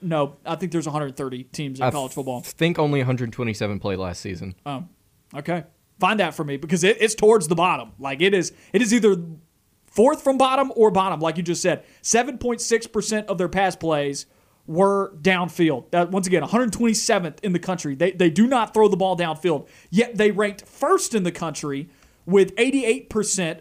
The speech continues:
Speaker 1: of their pass plays only being five-man protection. So they had four or five guys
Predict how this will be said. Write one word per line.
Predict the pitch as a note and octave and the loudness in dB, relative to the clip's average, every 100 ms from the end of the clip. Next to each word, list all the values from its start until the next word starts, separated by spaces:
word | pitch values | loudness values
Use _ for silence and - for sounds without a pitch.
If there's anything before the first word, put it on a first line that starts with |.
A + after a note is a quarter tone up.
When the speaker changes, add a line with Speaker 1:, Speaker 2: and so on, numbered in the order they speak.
| - | -2
Speaker 1:
of | F#3+ | 0
their | F3+ | 0
pass | E3+ F#3 F3+ | -2 -2 -4
plays | - F3 E3+ E3+ - | -4 -2 0 0 2
only | G3+ G3+ | 2 4
being | G3 F3+ | 2 0
five-man | - F#3+ F#3 F3+ E3+ | 0 0 0 -2 -2
protection. | E3 D#3+ E3 - B2 - _ _ - | -4 -4 -6 -6 -14 -16 _ _ 0
So | G#3+ | 2
they | F#3 F#3 D#3+ | 4 2 4
had | G#3+ A3 D#3+ D3+ D3+ _ _ _ _ _ _ | 2 4 2 0 -6 _ _ _ _ _ _
four | - A#3+ B3 | 0 4 6
or | G#3+ | 4
five | - G#3+ A3 | 2 0 2
guys | F#3 G3+ F3 D3+ D3 | 2 2 2 -2 -6